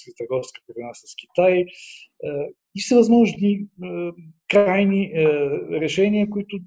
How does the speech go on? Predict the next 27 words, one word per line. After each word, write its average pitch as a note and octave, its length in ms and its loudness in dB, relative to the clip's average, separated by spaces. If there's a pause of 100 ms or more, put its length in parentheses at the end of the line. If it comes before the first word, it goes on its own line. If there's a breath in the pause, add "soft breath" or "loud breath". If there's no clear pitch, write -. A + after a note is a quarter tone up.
(140)
не, F#3+ 300 -4
не G3 80 2
водят G#3+ 300 2
до G#3+ 80 0
нищо. A3 220 4
Аз D#3+ 120 -2
не D#3+ 60 -4
знам G#3 280 2
как-, - 180 -14
каква F#3+ 300 0
е, C#3+ 120 0
<laughs> D#3+ 220 2
какъв G#3+ 240 2
е F#3 40 -4
успеха E3 440 0 (140)
на A#2+ 80 -6
неговите A2 380 -20
икономически - 480 -20
войни, F#3 160 -8
ако E3 140 -16
трябва D#3+ 220 0
да, D3+ 80 -2 (560 loud breath)
да C#3 60 -4
направи D3 320 4 (680)
едно C3 220 -12
резюме. B2+ 460 -6 (320 loud breath)
Но D#3 160 -4